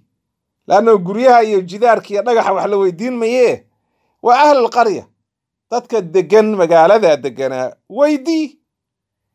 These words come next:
Waa arrinkaani waa arrin mashhuur u noqday. Dadkii oo dhan baa ogaa. Annaga keliya maaha. Ummadda dhan waa ka markhaanti. Ha, ila ninkan waa la baaray,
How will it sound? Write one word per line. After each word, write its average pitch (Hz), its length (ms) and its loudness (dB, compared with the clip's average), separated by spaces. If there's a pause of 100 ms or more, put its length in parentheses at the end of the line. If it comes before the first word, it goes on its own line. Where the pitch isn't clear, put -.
(320)
Waa 220 160 2
arrinkaani 233 540 2
waa 208 200 0
arrin 233 220 -4
mashhuur 262 400 -8
u 262 100 -2
noqday. 262 380 -2 (1040)
Dadkii 247 320 0
oo 240 60 4
dhan 254 180 2
baa 254 260 4
ogaa. 269 300 0 (1040)
Annaga 233 340 0
keliya 254 340 0
maaha. 285 420 -2 (680)
Ummadda 349 300 0
dhan 320 120 2
waa 285 80 2
ka 262 100 -2
markhaanti. 190 440 -4 (800)
Ha, 160 320 2
ila 165 180 -2
ninkan 233 280 2
waa 226 140 4
la 220 120 2
baaray, 214 460 2